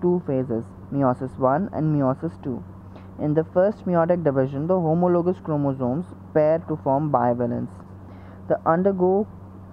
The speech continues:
crossing over. Meiosis one has a long prophase, which is divided further into five phases.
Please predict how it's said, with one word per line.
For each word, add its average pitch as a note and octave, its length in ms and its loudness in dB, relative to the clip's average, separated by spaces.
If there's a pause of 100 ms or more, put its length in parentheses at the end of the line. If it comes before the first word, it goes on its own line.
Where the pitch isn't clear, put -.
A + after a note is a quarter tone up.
(140)
crossing E3 460 2
over. B2+ 320 -2 (320)
Meiosis E3 540 0
one D3 420 0
has C#3 340 2
a - 80 2
long C#3+ 520 2
prophase, B2+ 500 -4 (420)
which D3+ 220 0
is D#3+ 160 2 (180)
divided C#3+ 540 2
further C#3+ 360 4
into C#3 360 -6 (140)
five C3+ 240 2 (100)
phases. B2 480 -4